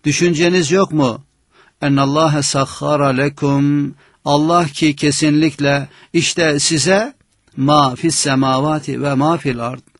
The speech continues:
Bütün göklerde ne var ne yoksa hepsini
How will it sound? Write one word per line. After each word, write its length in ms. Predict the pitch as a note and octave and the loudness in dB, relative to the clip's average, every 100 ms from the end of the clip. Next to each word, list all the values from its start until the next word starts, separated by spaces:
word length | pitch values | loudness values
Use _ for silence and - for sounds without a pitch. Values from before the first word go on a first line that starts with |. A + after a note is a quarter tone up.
| _ _ _ - - - | _ _ _ -20 -14 -6
Bütün 440 | D#3 G#3 G3+ D3+ _ _ | -2 2 0 -2 _ _
göklerde 800 | C#3+ D3 C#3+ D3+ D3+ C#3+ D3 C3 - _ C#3 | 0 0 2 2 2 4 0 0 -8 _ -2
ne 200 | E3+ F#3 | 2 4
var 220 | F3+ E3+ | 4 4
ne 100 | F3 | 2
yoksa 380 | G3 - F#3 E3 | 2 0 0 0
hepsini 580 | F#3 - C#3 B2+ A#2+ | 0 0 0 0 -2